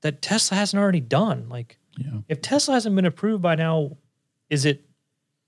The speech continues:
Speaker 1: money that's gonna
Speaker 2: Mm.
Speaker 1: get them
Speaker 2: Yeah.
Speaker 1: approved? Like,
Speaker 2: I don't know. I mean, I'm sure there's a lot of fear and doubt, but, um,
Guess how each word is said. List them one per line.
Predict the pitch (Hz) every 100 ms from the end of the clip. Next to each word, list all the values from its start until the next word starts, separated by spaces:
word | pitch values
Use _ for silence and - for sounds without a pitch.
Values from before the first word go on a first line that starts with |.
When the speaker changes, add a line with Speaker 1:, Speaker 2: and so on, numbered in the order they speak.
| _
Speaker 1:
money | 113 107 139 233 _ _ _ _ _
that's | 123
gonna | 165 143 120
Speaker 2:
Mm. |
Speaker 1:
get | 120 113 -
them | 127 160 214
Speaker 2:
Yeah. | 233
Speaker 1:
approved? | 202 208 262 277 285 - _
Like, | 147 131 131 _ _ - - _ _ _ _ _ _ -
Speaker 2:
I |
don't | 110
know. | 110 104 98 _ _ _ _ _ _ _ _ _ _ _ _ _ _ _ _ _ -
I |
mean, | 143
I'm | 139
sure | 147
there's | 131
a | 117
lot | 113
of | 110
fear | - 113
and | 110
doubt, | 104 101 104 -
but, | 104 - _ _ _ _ _ _ _
um, | 113 107 101 95